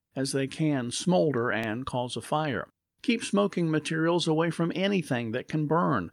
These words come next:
like mattresses, bedding, upholstered furniture, draperies, et cetera. Now, to learn more, visit the Fire and Rescue Department's blog online at F F X fire rescue dot wordpress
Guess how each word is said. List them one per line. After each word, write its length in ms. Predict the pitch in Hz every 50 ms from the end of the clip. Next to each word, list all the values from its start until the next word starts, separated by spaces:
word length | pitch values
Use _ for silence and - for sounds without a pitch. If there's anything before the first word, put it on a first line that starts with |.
| _ _
like 220 | - - 120 - 131
mattresses, 760 | 127 131 139 143 139 - 143 131 - - 117 95 95 95 110
bedding, 540 | - - - 139 147 143 127 110 98 90 82 -
upholstered 680 | 120 120 - - - 170 170 160 - - - 120 113
furniture, 540 | - - 151 160 156 143 131 - - 113 107
draperies, 580 | 107 - 123 131 135 - - 120 120 117 - -
et 100 | - -
cetera. 460 | - 151 143 131 131 110 101 76 - _ _ _ _ _ _ _ _ _ -
Now, 120 | - 185
to 60 | 180
learn 280 | 170 165 190 202 185 165
more, 260 | 160 175 185 180 156
visit 320 | 143 143 160 156 160 151 -
the 100 | 151 135
Fire 340 | - 160 165 175 170 151
and 100 | 139 139
Rescue 360 | 139 147 160 151 - - - 139
Department's 520 | 139 - - 147 156 139 135 143 139 -
blog 520 | - 135 139 151 165 156 131 113 104 104
online 600 | 123 135 135 135 123 120 135 147 170 180 196 175 127
at 140 | 98 - -
F 260 | - 160 175 160 - -
F 280 | - 156 156 160 - -
X 360 | - 156 165 180 - - - - _
fire 440 | - - - 165 175 170 156 143 139
rescue 540 | 156 185 190 - - - 110 95 90 92 - _ -
dot 180 | 156 160 160
wordpress 760 | 160 147 156 175 196 180 - - 120 95 92 101 - - -